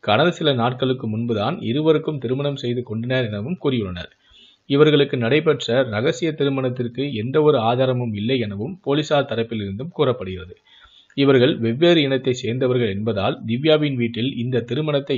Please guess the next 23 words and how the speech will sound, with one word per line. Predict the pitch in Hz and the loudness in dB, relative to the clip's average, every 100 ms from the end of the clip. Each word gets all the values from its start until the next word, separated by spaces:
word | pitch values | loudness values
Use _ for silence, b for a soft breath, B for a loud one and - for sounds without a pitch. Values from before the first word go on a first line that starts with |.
| 101 | -4
ஏற்றுக்கொள்ளவில்லை | 117 135 135 123 110 101 117 | -4 -6 -6 -4 -4 -4 -2
எனவும் | 120 95 95 147 190 - | -4 -4 -8 -8 -10 -12
வெங்கடேஷின் | 107 139 151 - - | -8 0 0 0 -4
பெற்றோர்கள் | 107 98 131 104 117 - | -6 -6 -4 -4 -6 -4
கூறியிருக்கிறார்கள். | 139 123 104 98 87 104 85 - B B B _ | -2 -2 -4 -10 -12 -12 -16 -18 B B B _
இந்நிலையில்தான் | 139 139 135 160 160 143 151 | -2 2 2 2 2 -2 0
திவ்யா | 113 131 147 151 | -2 2 2 2
வேறு | 110 139 175 | 2 2 4
ஒருவரை | 156 143 143 | 4 4 2
திருமணம் | 143 123 135 139 | 0 -4 -4 -4
செய்து | 131 120 120 | -2 -2 -2
கொள்வதை | 113 107 113 | -2 -2 -2
அறிந்து | 98 113 127 | -2 -2 -2
கொண்ட | 117 110 | -2 -4
வெங்கடேஷ் | 98 98 127 123 127 | -6 -6 -2 -2 -2
தான் | 98 120 - B B B B | -10 -10 -10 B B B B
இந்த | 139 139 123 | -2 0 2
கொலை | 123 151 | 4 4
முயற்சியில் | 170 151 139 131 110 | 4 0 -2 -2 0
ஈடுபட்டுள்ளதாக | 143 135 117 113 110 104 120 147 | 0 0 -2 -2 -2 -2 -2 -2
அவரது | - 117 113 | 0 -2 -2
பெற்றோர்களும் | 104 113 117 151 117 123 90 | -6 -4 0 2 2 -2 -4
கூறியுள்ளனர். | 117 104 90 87 | -4 -4 -6 -12